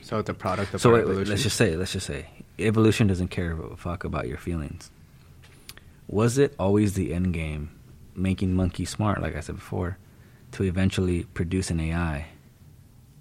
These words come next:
Speaker 2: And that A I will mostly exterminate us as humans, we know it. But is that evolution doing its job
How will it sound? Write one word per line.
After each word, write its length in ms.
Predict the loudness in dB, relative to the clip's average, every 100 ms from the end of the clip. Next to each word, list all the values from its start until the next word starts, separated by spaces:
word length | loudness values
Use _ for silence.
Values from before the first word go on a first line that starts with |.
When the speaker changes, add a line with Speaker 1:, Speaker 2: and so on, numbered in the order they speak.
| -20 -20 -20 -20 -20 -20 -20 -20 -20 -20 -10 -2
Speaker 2:
And 280 | 0 0 0
that 180 | 0 2
A 180 | 0 0
I 400 | 0 0 -2 -8 -14 -20 -20 -20 -20 -20 -14
will 500 | -6 4 6 6 4
mostly 640 | 0 0 2 2 0 0 -2
exterminate 680 | -4 -4 0 2 2 0
us 220 | -2 -4 -4
as 360 | -4 -6 -10 -18 -4
humans, 460 | 2 4 4 0 -2
we 140 | 0
know 260 | 2 2 2
it. 120 | -2 -12 -20 -20 -20 -20 -8 10
But 420 | 12 12 8 0 -16 -20 -20 -20 -20 -20 0 8
is 180 | 10
that 240 | 10 8 6
evolution 720 | 4 8 8 8 6 4 4
doing 300 | 6 6 6
its 200 | 4 -2
job 480 | 2 4 4 2